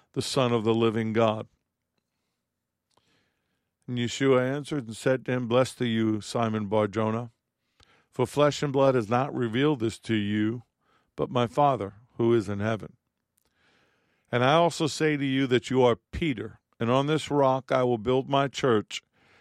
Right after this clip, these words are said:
and the gates of Hades shall not prevail against it.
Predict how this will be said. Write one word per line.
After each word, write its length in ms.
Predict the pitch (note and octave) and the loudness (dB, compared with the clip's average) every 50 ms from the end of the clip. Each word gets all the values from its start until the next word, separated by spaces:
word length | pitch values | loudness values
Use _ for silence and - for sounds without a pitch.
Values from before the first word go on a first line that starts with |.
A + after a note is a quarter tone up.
| _ _ - | _ _ -8
and 100 | B2 A#2 | -4 -4
the 80 | A#2 | -4
gates 380 | G#2+ G2+ C3+ C#3+ D3 C#3+ - - | -2 0 0 0 0 0 -2 -2
of 140 | D3 C3+ B2 | -2 -2 0
Hades 600 | B2+ D3 D3+ C3 A2 G#2+ A2 A2 A2+ A2+ - - - _ | 0 0 0 0 -2 -4 -4 -4 -6 -8 -10 -14 -16 _
shall 300 | - - - C3+ B2+ A#2+ | -8 -4 -2 -2 -2 0
not 300 | B2 B2+ C3 B2+ - - | 0 -2 -2 -2 -4 -4
prevail 420 | - B2 A#2 G#2+ A#2 A#2+ B2 B2+ | -4 -2 0 2 2 2 2 0
against 480 | B2 A2 A2+ B2 A#2+ A2 - - - - | 0 0 0 -2 -2 -2 -6 -10 -14 -14
it. 140 | - - | -14 -14